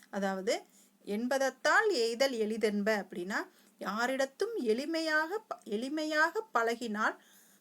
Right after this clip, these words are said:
பண்புடைமை எனும் நன்னெறி, பண்புடைமை என்னும் வழக்கு அப்படின்னா, பண்புடைமை எனும் நன்னெறியை வந்து அடைதல் வந்து ரொம்ப எளிது அப்படின்னு சொல்றாங்க. நெக்ஸ்ட் குறள் பாருங்க, "அன்புடைமை, அன்புடைமை ஆன்ற குடிப்பிறத்தல்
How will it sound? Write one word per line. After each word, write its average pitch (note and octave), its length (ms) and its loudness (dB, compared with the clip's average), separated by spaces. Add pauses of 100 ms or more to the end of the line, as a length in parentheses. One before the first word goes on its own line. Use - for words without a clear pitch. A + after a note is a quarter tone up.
(120)
பண்புடைமை G4+ 720 2
எனும் A3 440 -2 (200)
நன்னெறி, A#3 680 0
பண்புடைமை E4+ 680 0
என்னும் B3 360 0
வழக்கு G#3 500 -2
அப்படின்னா, G#3+ 300 -6 (100)
பண்புடைமை F4 680 0
எனும் B3 280 -2
நன்னெறியை A3 420 0
வந்து G#3+ 360 -2 (340)
அடைதல் D#4+ 420 4
வந்து A3 380 -2 (260)
ரொம்ப C4+ 340 2
எளிது A3 640 4 (160)
அப்படின்னு G#3+ 360 -6
சொல்றாங்க. F3+ 440 -6 (420)
நெக்ஸ்ட் A3 320 -4
குறள் A3 220 0
பாருங்க, G3+ 440 -6 (120)
"அன்புடைமை, C4+ 840 -2 (400)
அன்புடைமை C4+ 840 -2
ஆன்ற G4+ 640 0
குடிப்பிறத்தல் G#3+ 720 0